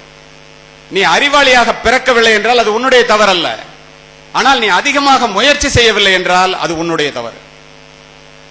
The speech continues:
முயற்சிகள் தவறலாம், முயற்சி செய்ய தவறலாமா? முயற்சி செய்வதை விட முக்கியமானது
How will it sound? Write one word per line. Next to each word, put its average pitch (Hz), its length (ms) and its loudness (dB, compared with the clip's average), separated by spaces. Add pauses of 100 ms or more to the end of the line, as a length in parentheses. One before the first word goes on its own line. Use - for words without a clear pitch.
(1080)
முயற்சிகள் 254 580 -2
தவறலாம், 196 640 0
முயற்சி 240 320 -2
செய்ய 240 260 0
தவறலாமா? 170 680 -2 (3250)
முயற்சி 262 420 -2
செய்வதை 247 420 0
விட 240 180 0
முக்கியமானது 208 1000 -2